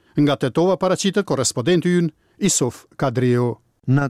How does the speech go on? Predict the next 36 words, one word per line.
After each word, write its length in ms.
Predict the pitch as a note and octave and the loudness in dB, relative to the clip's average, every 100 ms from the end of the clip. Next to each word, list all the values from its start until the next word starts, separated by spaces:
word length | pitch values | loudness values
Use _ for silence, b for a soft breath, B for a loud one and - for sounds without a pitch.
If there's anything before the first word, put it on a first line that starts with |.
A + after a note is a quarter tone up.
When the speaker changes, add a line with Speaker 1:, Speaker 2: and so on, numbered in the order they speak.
| D3 | -4
Speaker 2:
Tetova 400 | C#3 D#3+ C#3+ D3 | 0 0 2 0
e 80 | |
Rrethin, 320 | C#3 C#3 E3 C3+ | 0 0 0 0
që 180 | C#3 B2 | -2 -2
nga 120 | C3 C#3+ | 0 0
ora 160 | C3+ | 0
shtatë 320 | - - C3+ | -2 -2 0
e 80 | B2 | 0
mëngjesit 560 | A#2+ A#2 C3+ - D3+ B2+ | 0 0 0 0 -2 0
janë 160 | A#2 | 0
hapur 320 | C3+ C#3+ C3+ B2+ | 0 -2 0 0
njëqind 320 | C#3+ - C3 | 0 0 0
e 80 | A#2 | -2
shtatëmbëdhjetë 640 | - C#3+ B2+ A#2 B2 - | -4 -2 0 0 -2 -2
qendra 320 | C#3 B2+ A#2+ | 0 0 0
të 140 | A#2 A#2 | -2 -2
votimit, 500 | B2 A#2+ A#2+ A#2 - _ - | -2 0 0 -2 -8 _ -2
ku 140 | C#3+ C#3 | 0 0
të 80 | A#2+ | 0
drejtën 380 | C3+ B2+ B2 | -2 0 0
e 40 | A#2+ | 0
votës 340 | A2 C#3 D#3 - | 0 -2 -2 -2
po 100 | C3+ | -2
e 60 | B2 | -2
shfrytëzojnë 640 | - B2+ B2 B2 C#3 C#3 | -2 -4 -2 0 0 0
rreth 260 | B2 C3 B2+ A2+ | -2 -2 -4 -4
tetëdhjetë 480 | D#3 B2+ A#2 B2 B2 | -4 -4 -2 -2 0
mijë 140 | A#2 - | -2 -2
qytetar. 500 | B2 B2 B2 A#2 G#2+ _ _ - | -4 -2 -2 -4 -6 _ _ -4
Tetova 400 | C3+ F3 D#3+ D3+ | 0 0 0 -2
bën 140 | D#3 | -2
pjesë 320 | C3 D#3 D3+ C#3+ | -2 -2 0 0
në 60 | C3 | 0
njësinë 360 | C3 - C#3+ | 0 0 0
e 60 | B2 A2+ | 0 -2
gjashtë 400 | B2+ B2 - | -2 -4 -4